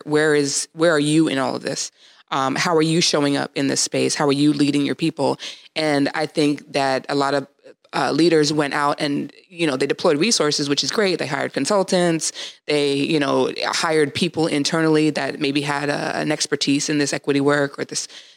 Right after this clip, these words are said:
this, um, D E I work. And so, which is great, but what they did, they stopped short of looking at, "Okay, where, where did you come from? What are your stories? What are your biases? What are all the things that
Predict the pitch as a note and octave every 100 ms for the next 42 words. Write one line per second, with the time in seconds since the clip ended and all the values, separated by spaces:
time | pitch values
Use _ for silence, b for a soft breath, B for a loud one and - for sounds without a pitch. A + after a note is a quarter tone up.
0 | _ D3 - D3 D3 C#3 E3 D#3+ D3+ D#3+
1 | D3+ D3 - B B B D#3 D3+ - D#3+
2 | E3+ F3+ D3 D4+ G#3+ C#3+ F3 - D#3 D#3
3 | E3 G#3 E3+ - E3 D#3 F#3+ E3+ - F3+
4 | F3 D#3 D3+ D#3 D3+ D3 D3 - - D3
5 | C#3+ D3+ F3+ F3+ - D3 D3+ G3+ F3 D#3+
6 | F#3+ E3+ C#3+ C#3+ C3+ E3+ E3 D#3+ - D#3
7 | C#3+ C#3 E3 F3 E3 D3 D3 C#3+ - D3
8 | C#3+ D3 F#3 F#3 F3 D#3 - D3+ D3+ C#3
9 | C#3 C#3